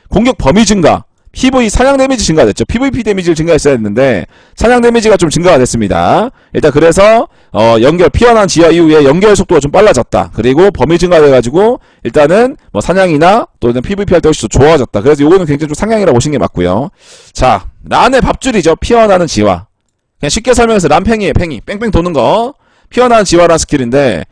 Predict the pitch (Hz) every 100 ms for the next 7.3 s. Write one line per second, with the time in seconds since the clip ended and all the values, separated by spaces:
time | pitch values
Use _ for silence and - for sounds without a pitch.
0 | - 123 214 233 185 165 143 160 185 208
1 | 175 151 123 139 143 101 196 214 - -
2 | 135 165 196 143 107 95 90 - _ -
3 | 233 269 247 202 277 208 240 220 - -
4 | _ - 240 254 190 107 71 87 90 -
5 | _ _ _ - 92 98 151 _ _ _
6 | - 107 131 135 147 156 165 196 262 233
7 | 202 175